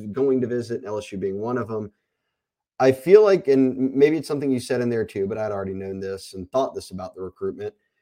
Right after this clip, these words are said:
but it furthered my belief in what I'm saying from last week, and this was right before Kobe Black got to campus.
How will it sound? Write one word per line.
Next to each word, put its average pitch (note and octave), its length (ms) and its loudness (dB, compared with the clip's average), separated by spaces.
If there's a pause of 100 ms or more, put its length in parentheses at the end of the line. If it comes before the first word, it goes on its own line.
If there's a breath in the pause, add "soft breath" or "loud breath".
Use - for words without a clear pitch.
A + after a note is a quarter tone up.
(300)
but A#2 540 0 (360)
it B2+ 320 4
furthered D3 760 2 (360)
my A2+ 420 2
belief A2+ 460 -2
in A2 80 -6
what A2 140 0
I'm G#2 160 -4
saying G#2+ 540 -4
from G#2 680 -4
last C#3+ 380 0
week, G#2+ 160 -6
and A#2+ 80 -6
this A#2+ 120 -10
was A#2+ 80 -10
right C#3 160 -4
before C3 320 -4
Kobe G#2+ 280 -6
Black F#2 260 -8
got F2+ 140 -12
to - 80 -20
campus. F2 480 -14